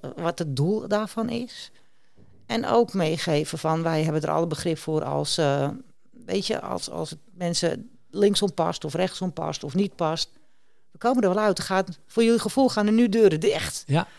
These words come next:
Speaker 1: Maar er gaan ook zeker deuren open."
Speaker 2: Juist.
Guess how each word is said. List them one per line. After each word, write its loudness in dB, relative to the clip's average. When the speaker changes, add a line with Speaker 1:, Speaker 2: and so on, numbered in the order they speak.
Speaker 1:
Maar 0
er 2
gaan 2
ook 2
zeker 4
deuren 6
open." 2
Speaker 2:
Juist. -6